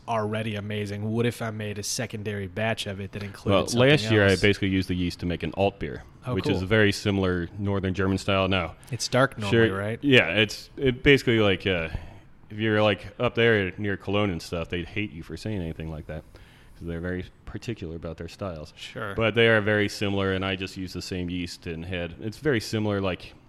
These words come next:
Speaker 2: process in that it's a ale, but you still ferment it a little colder.
Speaker 1: I gotcha.
Speaker 2: And things like that. And I actually sent an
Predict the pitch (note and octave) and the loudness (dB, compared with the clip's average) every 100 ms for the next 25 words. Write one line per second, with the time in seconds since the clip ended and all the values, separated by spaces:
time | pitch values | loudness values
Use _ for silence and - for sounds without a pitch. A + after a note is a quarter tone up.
0 | _ _ _ _ _ _ _ _ - G2+ | _ _ _ _ _ _ _ _ -2 0
1 | F#2 G2 - F#2 F2+ F2 E2+ - E2+ D2+ | 0 -4 -4 -4 -2 -2 -6 -6 -6 -6
2 | - G2 G#2 G#2 G2+ F2+ - D2+ F2+ - | -6 0 2 4 2 0 -4 -8 -8 -6
3 | F2+ E2+ E2 F2 - F2 D#2+ - E2+ D#2 | -4 -4 -6 -10 -10 -8 -8 -8 -6 -6
4 | - F2 E2+ E2+ - - - - - - | -6 -6 -6 -8 -14 -20 -20 -20 -20 -20
5 | A2 G#2+ A2 D#2+ G2 A#2 A2+ G#2 F#2+ G2 | -12 -6 -4 -4 -4 0 2 2 2 4
6 | A2+ A2 G2+ - G2 F2 D#2+ | 4 4 0 2 2 2 -4